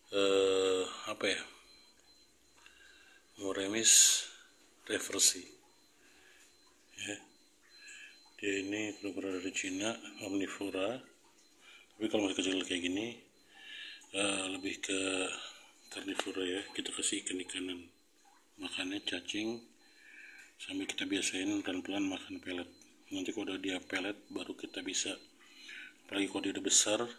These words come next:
baru kita bisa lepas ke kolam besar kita ya. Kayak ciri-ciri fisiknya, biar kita lihat bareng-bareng.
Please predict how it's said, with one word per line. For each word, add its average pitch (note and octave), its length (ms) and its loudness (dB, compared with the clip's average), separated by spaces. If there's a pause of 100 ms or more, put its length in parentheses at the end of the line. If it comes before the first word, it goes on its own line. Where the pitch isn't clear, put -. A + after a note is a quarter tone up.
(160)
baru F#2 240 -4
kita F#2+ 320 -6
bisa F#2 300 -4
lepas - 640 -4
ke C3 480 0 (1300)
kolam F#2 760 -6 (220)
besar F#2 400 2
kita - 240 -6
ya. F#2 180 -6 (1900)
Kayak G2 180 0
ciri-ciri F#2 400 0
fisiknya, F#2 560 0
biar F#2 300 0
kita F2+ 260 -4
lihat F#2 160 -4
bareng-bareng. F#2 540 -4